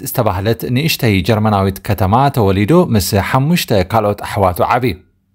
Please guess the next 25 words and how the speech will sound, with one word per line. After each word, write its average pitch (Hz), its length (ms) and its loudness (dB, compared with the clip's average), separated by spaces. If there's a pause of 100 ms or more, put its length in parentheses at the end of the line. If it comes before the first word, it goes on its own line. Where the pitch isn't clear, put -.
(640)
ዮሴፍ 147 420 2 (280)
ስድራ 151 340 2
ቤቱ 143 220 -4 (260)
ጽኑዓት 120 500 -4
ተኸተልቲ 123 600 -2
እምነት 110 400 2
ካቶሊክ 117 540 -2
ስለ 110 200 -2
ዝነበሩ 110 360 2 (460)
ቀጻሊ 143 500 0 (220)
ናብ 104 220 0 (100)
ቤተ 131 240 0
ክርስቲያን 120 560 0
እናተመላለሰን 95 920 0 (420)
ኣብ 123 140 2
ናይ 151 160 0
ሕብረት 131 440 0
ጸሎት 104 460 0
እናተሳተፈን 107 840 0 (380)
ብሞራልን 147 760 2
ስነ 131 220 -2
ስርዓትን 113 520 -4
ተሃኒጹ 107 420 0
እዩ 98 180 -4
ገቢዙ። 107 360 2